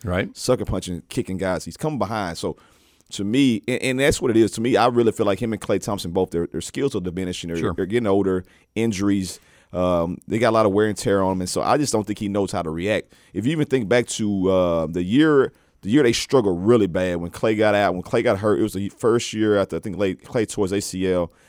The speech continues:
Speaker 2: and it was really just him and Steph out there, and they struggled. You know, they was like, they got them getting the number two pick of the draft. Well, anyway,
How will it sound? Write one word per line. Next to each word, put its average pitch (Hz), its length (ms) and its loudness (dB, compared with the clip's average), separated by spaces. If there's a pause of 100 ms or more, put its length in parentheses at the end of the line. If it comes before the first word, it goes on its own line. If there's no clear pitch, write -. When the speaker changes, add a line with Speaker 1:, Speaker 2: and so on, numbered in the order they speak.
(260)
Speaker 2:
and 107 100 -4
it - 20 0
was 98 100 -2
really 170 160 4
just 107 220 0
him 123 100 -4
and 85 80 -6
Steph 101 280 0
out 82 160 -6
there, 85 100 -4
and 87 80 -4
they 101 80 -2
struggled. - 480 -4
You 95 100 -6
know, 87 80 -4
they 87 120 -4
was 87 160 -6
like, 82 200 -6
they 95 80 -6
got 98 160 -2
them 95 120 -6
getting 92 160 -6
the 85 60 -4
number 92 180 -6
two 101 140 -8
pick 92 120 -6
of 78 40 -8
the 78 60 -4
draft. 76 360 -8 (300)
Well, 110 80 -4
anyway, 101 280 2